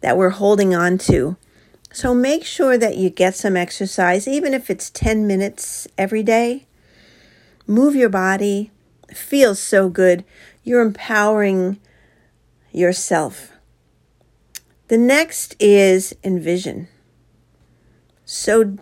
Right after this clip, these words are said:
don't lose sight of your dreams. Last episode, we talked about dare to dream. And let's not lose sight of that. Envision what you want because it's there for you.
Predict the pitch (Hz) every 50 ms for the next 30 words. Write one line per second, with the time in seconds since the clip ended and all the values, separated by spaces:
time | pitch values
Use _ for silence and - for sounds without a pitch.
0 | _ - - 233 247 294 294 - 285 285 294 285 277 277 - - - - 233 220
1 | 226 214 208 196 180 185 190 196 190 185 190 180 180 - 196 208 208 196 170 -
2 | - 185 202 - - - - _ _ _ _ _ _ _ _ _ _ _ _ _
3 | _ _ _ _ _ _ _ - - _ _ - 190 196 196 196 208 214 233 233
4 | - - - _ - - _ _ _ _ _ _ _ - 233 220 - 240 - -
5 | 233 220 214 202 196 202 196 - - 226 208 202 - 220 185 - 196 185 180 180
6 | - - - 190 - _ - - 196 208 220 220 214 - 202 165 156 196 175 180
7 | 180 170 139 139 180 - _ _ _ _ - _ _ _ - 220 220 233 247 269
8 | 294 285 - - 277 254 254 247 - - 208 214 233 226 220 208 - - - 202
9 | 202 202 208 202 185 196 - 131 113 117 - - _ _ _ _ _ _ _ _
10 | _ _ _ _ _ _ _ - 214 202 202 202 196 196 226 262 285 294 - 277
11 | 277 269 262 262 262 262 - _ _ _ _ _ - 180 208 214 220 220 - -
12 | 226 208 202 180 185 190 185 185 180 180 - - - - - 202 202 - - -
13 | 240 226 226 226 - 269 247 240 - - - 220 208 202 214 214 220 233 254 269
14 | 277 285 285 285 277 - - - 220 208 208 208 208 202 190 196 208 214 196 185
15 | 180 175 185